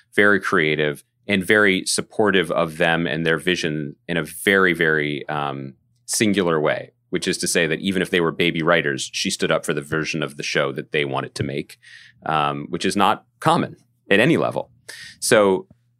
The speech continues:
n-, you know, mostly sympathy and empathy, of course, to those who knew her and affected more directly by this loss. But I think we also wanted to just call attention to her kind of unique role in the industry,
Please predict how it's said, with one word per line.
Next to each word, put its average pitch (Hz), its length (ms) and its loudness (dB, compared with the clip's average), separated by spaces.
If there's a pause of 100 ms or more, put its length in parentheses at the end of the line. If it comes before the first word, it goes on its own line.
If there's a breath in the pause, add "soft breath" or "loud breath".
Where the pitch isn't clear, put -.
(140)
n-, 120 160 -4
you 113 80 0
know, 85 220 0
mostly 127 340 4
sympathy 101 400 2
and 90 80 4
empathy, 92 320 0
of 85 100 -4
course, 92 200 0
to - 100 -6
those 85 160 0
who 87 80 -4
knew 120 140 2
her 92 160 2
and 82 80 -2
affected 87 340 0
more 82 140 0
directly 80 320 0
by 80 140 0
this 78 180 -4
loss. 117 240 2
But 85 220 -2
I 95 100 2
think 104 160 0
we 101 100 4
also 120 240 4
wanted 90 200 2
to 80 60 -6
just 82 140 -6
call 87 160 2
attention 87 540 -2 (400 loud breath)
to 95 440 0
her 98 140 2
kind 101 220 2
of 87 80 -2
unique 98 280 0
role 95 200 2
in 90 80 0
the 87 100 2
industry, 95 580 -2